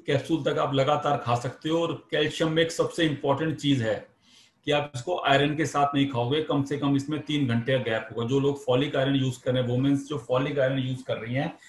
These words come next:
या तो वो इसको alternate days पे रखें।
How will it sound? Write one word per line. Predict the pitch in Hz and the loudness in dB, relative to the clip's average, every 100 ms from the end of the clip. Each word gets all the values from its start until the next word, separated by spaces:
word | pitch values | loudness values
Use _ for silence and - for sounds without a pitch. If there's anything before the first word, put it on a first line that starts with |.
| - 135 | -6 0
या | 135 | 0
तो | 151 | 2
वो | 156 165 - - - | 4 4 4 -2 -8
इसको | 156 - 180 | -8 -4 -2
alternate | 170 151 160 156 160 | 0 0 2 4 4
days | 131 135 - | 4 2 0
पे | 135 | -2
रखें। | 120 - 107 | -2 -4 -10